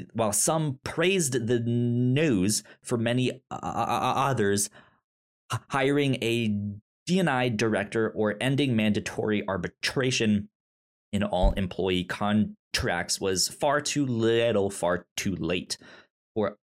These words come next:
uh, uh, uh, uh, others still, it was only one step in a long j-, journey to a potentially better future, but with roadblocks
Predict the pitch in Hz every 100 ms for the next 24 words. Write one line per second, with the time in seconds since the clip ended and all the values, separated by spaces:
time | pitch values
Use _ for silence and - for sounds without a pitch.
0 | - - - 117 - 120 127 139 - 143
1 | 131 127 113 - - 120 110 101 101 -
2 | _ 104 107 104 92 - 113 110 101 101
3 | 160 156 - 110 - 104 101 92 87 90
4 | 90 87 - 95 101 110 104 120 107 98
5 | - 92 90 - - 147 151 131 98 90
6 | 95 95 - 101 101 87 85 - - 101
7 | 78 85 98 107 90 90 85 85 -